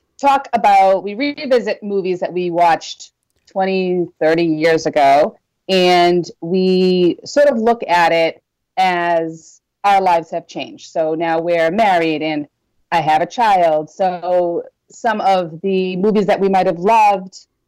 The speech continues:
when we were in, you know, college or in our twenties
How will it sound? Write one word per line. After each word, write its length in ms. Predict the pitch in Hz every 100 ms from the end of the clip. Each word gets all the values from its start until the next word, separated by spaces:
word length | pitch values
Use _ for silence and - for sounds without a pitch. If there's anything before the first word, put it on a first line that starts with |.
| _ -
when 200 | 202 196
we 120 | 196
were 180 | 190 190
in, 640 | 190 196 196 196 190 190 - -
you 80 |
know, 140 | 175 160
college 680 | - 202 190 190 190 190 185
or 260 | 175 170 165
in 120 | 170
our 100 | 160
twenties 640 | 165 - 311 233 208 196